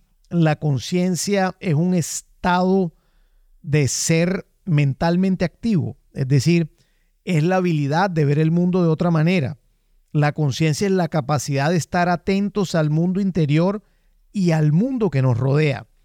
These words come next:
lo cual permite la adaptación del ser humano. Y esto, digamos, como definición,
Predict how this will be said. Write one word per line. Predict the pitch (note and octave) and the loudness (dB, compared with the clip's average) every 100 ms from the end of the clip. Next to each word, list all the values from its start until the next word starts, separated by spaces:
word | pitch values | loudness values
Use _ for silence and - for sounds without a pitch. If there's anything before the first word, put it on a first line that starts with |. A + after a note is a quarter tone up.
| _ _ _ | _ _ _
lo | D3 C#3+ | -2 -2
cual | D3+ D3 | 0 -2
permite | - F#3 F#3+ F#3 F3 F#3+ F#3+ - | 0 0 2 0 0 -2 -2 -6
la | C#3+ C3+ | -4 -2
adaptación | C3+ - - - - E3+ | -2 -2 -4 -4 -2 0
del | E3+ E3+ | 0 -2
ser | D3 | -2
humano. | C#3+ G#3+ A3 A2 _ _ _ _ - _ _ _ _ _ - | 0 0 -2 -6 _ _ _ _ -20 _ _ _ _ _ -2
Y | F3+ | 0
esto, | F#3+ F#3 - A3 G#3+ G3+ _ - | 2 0 -2 0 0 -2 _ -6
digamos, | D3 C#3+ D#3+ F#3+ F3+ _ | -2 0 2 0 -2 _
como | F3 E3+ D#3 D#3 | -2 2 2 2
definición, | C#3+ E3+ D#3 C#3 G#3 G3+ F#3 | 2 0 0 0 -2 0 -2